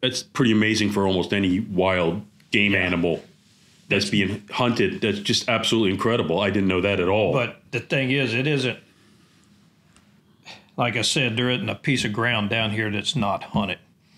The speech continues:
Speaker 2: And there's so many people now coming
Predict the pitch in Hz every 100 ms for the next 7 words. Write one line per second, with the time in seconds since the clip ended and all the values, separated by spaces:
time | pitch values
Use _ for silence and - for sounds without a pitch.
0 | - - 113 107 101 - 131 139 131 127
1 | 117 - 131 107 101 107 98 98 131 117
2 | 107 95